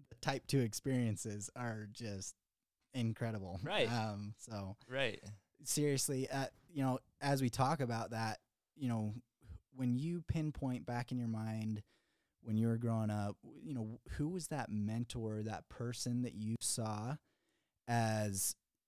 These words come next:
Speaker 1: somebody that just pushed you in your mental space?
Speaker 2: Yeah. Um, I think a lot of us, you know, for better or worse, our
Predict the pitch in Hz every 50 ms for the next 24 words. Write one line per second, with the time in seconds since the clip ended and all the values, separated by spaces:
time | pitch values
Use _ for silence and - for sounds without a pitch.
0 | _ _ _ - - - 147 135 147 147 151 143 123 120 104 95 113 107 - -
1 | _ _ _ - 113 123 117 - - - - 110 104 101 95 95 107 - - 123
2 | 123 120 123 120 117 110 107 101 104 - - 107 98 - - - - 98 104 -
3 | - - - _ _ _ _ - - _ _ - 107 104 98 92 92 87 82 -
4 | - - _ _ _ _ _ _ _ - - 113 117 117 113 110 107 107 101 -
5 | - - _ _ - _ _ _ - - - - - - - _ - 135 147 165
6 | 151 113 - 117 113 113 113 117 123 120 113 107 113 110 - - 104 95 - 104
7 | 95 107 107 110 101 95 92 92 98 98 92 92 - - -